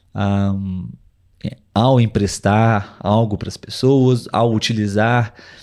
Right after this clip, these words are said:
é, aplicativos de um modo geral,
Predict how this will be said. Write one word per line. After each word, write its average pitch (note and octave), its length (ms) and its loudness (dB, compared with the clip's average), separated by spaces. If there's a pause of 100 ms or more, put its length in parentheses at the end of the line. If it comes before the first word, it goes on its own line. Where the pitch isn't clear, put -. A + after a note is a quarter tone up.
(300)
é, G2 240 0
aplicativos A#2+ 1080 2
de G#2+ 100 2
um G2+ 60 4
modo G#2 340 2
geral, G#2+ 960 -2